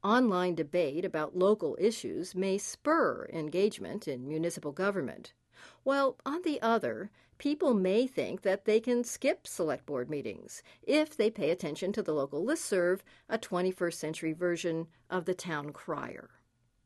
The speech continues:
Of course, what does seem clear is that both pedestrians and drivers need to follow the rules as they navigate Main Street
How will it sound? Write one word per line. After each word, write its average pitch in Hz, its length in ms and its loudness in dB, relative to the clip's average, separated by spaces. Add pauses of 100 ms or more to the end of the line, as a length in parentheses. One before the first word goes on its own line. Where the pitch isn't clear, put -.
(400)
Of 208 140 0
course, 190 360 6
what 185 260 2
does 214 260 2
seem 151 220 -2
clear - 480 -8 (240)
is 208 140 2
that 180 340 2
both 214 360 4
pedestrians 185 760 -2 (140)
and 220 320 2
drivers 175 680 -4 (220)
need 202 160 2
to 202 60 2
follow 190 500 2
the 226 160 4
rules 220 640 0
as 160 220 -6
they 165 160 2
navigate 156 500 -2
Main 196 220 2
Street 143 400 -8